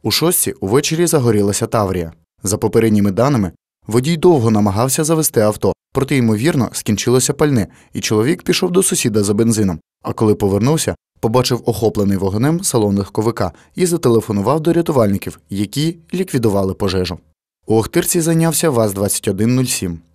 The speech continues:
Пожежу виявив власник автівки та одразу повідомив вогнеборцям. А ваз-двадцять один нуль дев'ять загорівся на приватному подвір'ї у Ромнах. Пожежу виявив водій.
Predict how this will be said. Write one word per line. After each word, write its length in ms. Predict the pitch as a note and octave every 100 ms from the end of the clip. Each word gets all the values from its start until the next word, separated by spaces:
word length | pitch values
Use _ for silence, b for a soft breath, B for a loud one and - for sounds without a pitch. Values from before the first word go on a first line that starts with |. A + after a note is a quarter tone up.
| _
Пожежу 380 | A#2+ B2 E3 F3
виявив 500 | F3+ F3+ F3 F3 -
власник 460 | A2+ G#2+ G#2+ G#2+
автівки 380 | G#2 - C#3 C#3
та 140 | - F3
одразу 500 | E3+ D3 A#2+ A2+ C3
повідомив 480 | C#3+ C#3+ D3+ D#3
вогнеборцям. 760 | D3 D3+ D#3 D#3 A#2+ G2 - - - _ _
А 140 | B2
ваз-двадцять 540 | C3+ A#2 G2+ G#2+ -
один 240 | A#2 A2 G2+
нуль 180 | F#2+ F2+
дев'ять 420 | B2+ C3+ F#2+ - - _ _
загорівся 500 | G#2 G2+ B2 D#3+ E3+
на 100 | F3
приватному 520 | F#3 E3+ C#3+ A#2 G2+
подвір'ї 540 | - F2+ G#2+ C3 D3
у 160 | D3+ D3+
Ромнах. 440 | D3+ A2+ F2 - _ _
Пожежу 340 | - A2+ D#3+ E3+
виявив 360 | F3 E3+ E3+
водій. 440 | E3 F3 C#3 G2